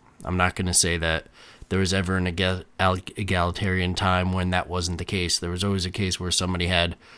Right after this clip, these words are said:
two more goats or whatever have you. It's a tale as old as time. But never have I seen the system in a quote-unquote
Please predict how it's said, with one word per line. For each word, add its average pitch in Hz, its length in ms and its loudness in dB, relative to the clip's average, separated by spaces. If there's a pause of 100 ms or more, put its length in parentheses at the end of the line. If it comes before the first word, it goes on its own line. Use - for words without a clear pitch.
(680)
two 127 120 4
more 110 380 6
goats 90 500 2
or 80 180 0
whatever 95 420 0
have 87 340 0
you. 58 260 -8 (880)
It's - 140 -2
a 95 80 -6 (180)
tale 90 240 0
as 82 140 0
old 76 140 -4
as 76 100 2
time. 92 380 2 (1700)
But 131 180 6 (420)
never 127 680 6 (480)
have 123 200 2
I 113 80 4
seen 107 400 4
the 90 100 0
system 85 880 4 (1500)
in 104 240 4
a 95 220 2
quote-unquote 101 760 0